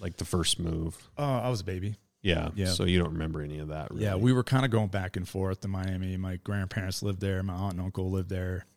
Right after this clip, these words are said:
Speaker 2: So we still had family living there, but my mom wanted to basically extract the family from
Speaker 1: Mm-hmm.
Speaker 2: Miami and that, that environment.
Speaker 1: Mm-hmm.
Speaker 2: Um, just because how crazy it was at that time.
Speaker 1: Mm-hmm.
Speaker 2: She was definitely the,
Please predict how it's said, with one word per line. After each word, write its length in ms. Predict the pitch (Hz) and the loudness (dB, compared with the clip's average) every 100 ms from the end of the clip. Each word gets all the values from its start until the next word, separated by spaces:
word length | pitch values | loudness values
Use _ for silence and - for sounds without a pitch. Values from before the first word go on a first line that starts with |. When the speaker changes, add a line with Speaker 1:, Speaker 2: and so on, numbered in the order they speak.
| - | -8
Speaker 2:
So 160 | - | -2
we 100 | 104 | 0
still 180 | 101 135 | 2 4
had 120 | 101 | 4
family 400 | - 101 98 95 | 2 -2 0 0
living 360 | 95 98 92 92 | 0 -2 -2 -4
there, 280 | 92 90 90 | -4 -4 -4
but 300 | 101 87 98 | -4 -6 -4
my 220 | 101 95 | -4 -2
mom 420 | 95 104 101 95 | 0 0 0 0
wanted 280 | 101 95 85 | 0 -2 -4
to 180 | - 92 | -4 -4
basically 840 | 98 92 101 - 98 92 87 87 _ _ _ _ _ _ _ _ | -2 -2 -2 -2 -2 0 -4 -6 _ _ _ _ _ _ _ _
extract 720 | 107 - - - 110 98 - | -6 -2 -2 0 0 0 -2
the 80 | 101 | -12
family 840 | - 98 95 95 95 92 87 85 85 - - | -12 -8 -4 -2 -2 -2 -2 -4 -8 -16 -4
from 100 | 101 | -2
Speaker 1:
Mm-hmm. 180 | 98 95 | 2 2
Speaker 2:
Miami 500 | 92 90 87 90 92 | 0 -2 -4 -4 -4
and 140 | 90 90 | -4 -6
that, 180 | 85 - 101 | -10 -12 -10
that 200 | 90 87 | -8 -6
environment. 540 | 87 82 82 78 - _ - 104 | -8 -8 -8 -10 -14 _ -4 -2
Speaker 1:
Mm-hmm. 400 | 87 82 80 87 | 2 0 -2 -6
Speaker 2:
Um, 400 | 85 69 55 87 | -8 -10 -14 -12
just 200 | - 90 | -8 -6
because 200 | 95 95 | -6 -6
how 140 | 90 82 | -6 -6
crazy 420 | - 95 87 82 | -6 -6 -4 -6
it 80 | 80 | -8
was 220 | 80 78 | -8 -10
at 80 | - | -12
that 120 | 78 | -14
time. 300 | - 87 90 _ 104 | -12 -12 -14 _ -4
Speaker 1:
Mm-hmm. 320 | 80 82 78 - - | -2 0 -2 -6 -2
Speaker 2:
She 100 | - | 4
was 160 | 123 98 | 4 6
definitely 520 | 113 - 107 101 95 | 4 4 0 0 0
the, 300 | 92 90 | -2 -6